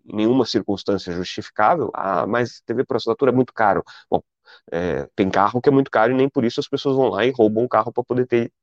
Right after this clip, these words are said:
acesso a, a ele. Então, assim, não, não é uma justificativa plausível, né? É, mas, é, as medidas de combate à pirataria que tão sendo tomadas pela Ancine, pela Anatel,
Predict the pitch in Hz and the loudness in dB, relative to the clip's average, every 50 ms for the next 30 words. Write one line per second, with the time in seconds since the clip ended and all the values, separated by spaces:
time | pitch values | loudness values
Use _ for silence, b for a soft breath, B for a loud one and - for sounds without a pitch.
0 | - - - - - 107 95 92 - - 110 123 113 - - - - - B B | -8 -8 -8 -4 0 0 0 0 2 2 0 0 0 -2 -8 -8 -8 -8 B B
1 | B B - 131 131 123 110 101 90 87 90 87 - 98 110 120 - 110 95 95 | B B -2 2 4 4 4 4 2 -2 -10 -6 -2 -2 -2 -2 -2 -4 -6 -4
2 | 101 95 - b b b b - 113 113 107 107 110 113 123 120 120 123 120 - | -6 -8 -10 b b b b -4 0 2 4 6 6 6 6 6 4 4 2 0
3 | 135 127 - 127 131 123 117 - 123 113 117 - - 120 131 131 107 90 85 78 | -4 -6 -2 0 0 0 -2 -2 -2 -2 -2 0 2 4 4 4 2 0 -4 -6
4 | - - - 107 131 B B B B B B B B _ - 107 107 107 - - | -8 -8 -6 -6 -6 B B B B B B B B _ 0 4 4 4 4 2
5 | - 135 147 156 175 214 226 - - - _ - 160 151 147 - - _ - 110 | 2 4 4 6 6 4 4 2 -2 -8 _ 2 4 4 4 4 2 _ 0 0
6 | 127 139 143 139 135 131 131 117 131 196 185 202 185 165 165 - 165 147 113 104 | 0 0 0 0 2 2 2 2 0 -2 0 0 0 -2 0 0 0 0 4 4
7 | 107 95 85 87 - - 101 - 110 101 101 98 - 92 87 87 87 85 80 - | 4 2 2 0 -4 -12 -8 -4 0 0 0 0 0 -4 -4 -2 -4 -6 -6 -8
8 | _ - - - 120 120 113 - 123 110 107 - 107 98 95 90 80 73 71 - | _ -16 -4 -2 -2 0 0 0 -2 -2 -2 0 -2 -2 0 0 -2 -4 -6 -12
9 | - - 120 131 135 131 120 - - 131 120 104 87 110 110 107 110 110 107 - | -6 -2 2 2 2 2 2 0 0 0 0 2 2 2 2 4 2 2 2 2
10 | 117 113 101 87 78 | 2 4 4 2 0